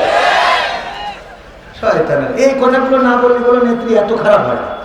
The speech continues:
কথা কয় না। বিপদে ফেলাইতেছে, আর বিপদে ফেলাই দিয়ে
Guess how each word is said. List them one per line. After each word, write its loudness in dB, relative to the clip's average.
কথা 2
কয় 0
না। -8
বিপদে 4
ফেলাইতেছে, 4
আর 4
বিপদে 4
ফেলাই 4
দিয়ে 0